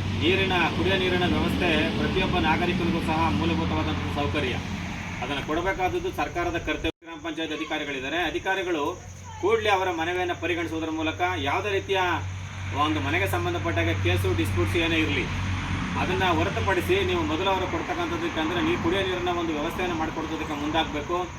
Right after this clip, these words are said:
ಈ ಮೂಲಕ ನಾವು ಈ ರೀತಿಯಲ್ಲಿ ನಿಮಗೆಲ್ಲರಿಗೂ ಸಹ ನಾವು, ಅಂದರೆ ಗ್ರಾಮ ಪಂಚಾಯತ್ ಅಧಿಕಾರಿಗಳಿಗೆ ಎಚ್ಚರಿಕೆಯನ್ನು ಕೊಡ್ತಾ ಇದ್ದೀವಿ. ಒಂದು ವೇಳೆ ನೀವು ಇದೇ ರೀತಿಯಲ್ಲಿ ನೀವು ನಿರ್ಲಕ್ಷ್ಯ ಮಾಡಿ ಕುಡಿಯೋ ನೀರಿನ ಸಂಪರ್ಕವನ್ನು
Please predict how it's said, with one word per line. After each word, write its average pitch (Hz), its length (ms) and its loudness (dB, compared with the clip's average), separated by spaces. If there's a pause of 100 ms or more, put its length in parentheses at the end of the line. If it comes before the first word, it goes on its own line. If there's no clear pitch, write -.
(460)
ಈ 160 120 4
ಮೂಲಕ 208 200 0 (140)
ನಾವು 185 160 2
ಈ 175 40 2
ರೀತಿಯಲ್ಲಿ 180 400 0
ನಿಮಗೆಲ್ಲರಿಗೂ 165 520 0
ಸಹ 330 100 2 (120)
ನಾವು, 330 180 0
ಅಂದರೆ 330 240 0 (500)
ಗ್ರಾಮ 147 220 -2
ಪಂಚಾಯತ್ 180 280 -2
ಅಧಿಕಾರಿಗಳಿಗೆ 165 460 0
ಎಚ್ಚರಿಕೆಯನ್ನು 170 460 -2
ಕೊಡ್ತಾ 151 160 -2
ಇದ್ದೀವಿ. 151 340 2 (560)
ಒಂದು 170 180 2
ವೇಳೆ 214 240 2
ನೀವು 202 180 4 (680)
ಇದೇ 196 180 4
ರೀತಿಯಲ್ಲಿ 196 480 2
ನೀವು 190 180 0 (240)
ನಿರ್ಲಕ್ಷ್ಯ 185 360 2
ಮಾಡಿ 185 320 0 (280)
ಕುಡಿಯೋ 175 220 0
ನೀರಿನ 175 280 0 (120)
ಸಂಪರ್ಕವನ್ನು 170 420 -2